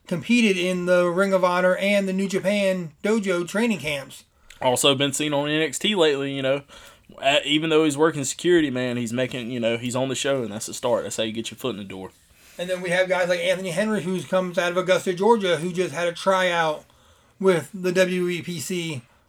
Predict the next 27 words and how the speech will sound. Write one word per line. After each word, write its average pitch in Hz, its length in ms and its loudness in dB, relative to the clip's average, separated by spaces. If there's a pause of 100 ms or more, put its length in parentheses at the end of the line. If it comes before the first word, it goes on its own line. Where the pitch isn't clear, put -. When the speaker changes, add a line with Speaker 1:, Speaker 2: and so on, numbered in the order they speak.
Speaker 1:
last 170 320 0
month. 139 320 -2 (600)
And 180 120 -4
then 175 300 0
one 196 180 6
guy 185 240 4
that 180 260 0
we 170 120 -10
gotta 185 260 4
name 202 460 0 (580)
is 185 380 0
the 185 120 0
former 202 680 2 (1080)
W 202 280 2
W 202 180 0
N 208 160 4
heavyweight 202 340 0
champion, 190 600 0 (260)
J 196 220 0
D 185 120 -2
Drake. 214 380 2 (480)
Speaker 2:
Absolutely. - 420 -4
Speaker 1:
Straight 202 200 2
from 190 100 -4
Shelby, 208 320 2
North 208 220 0
Carolina. 214 560 -2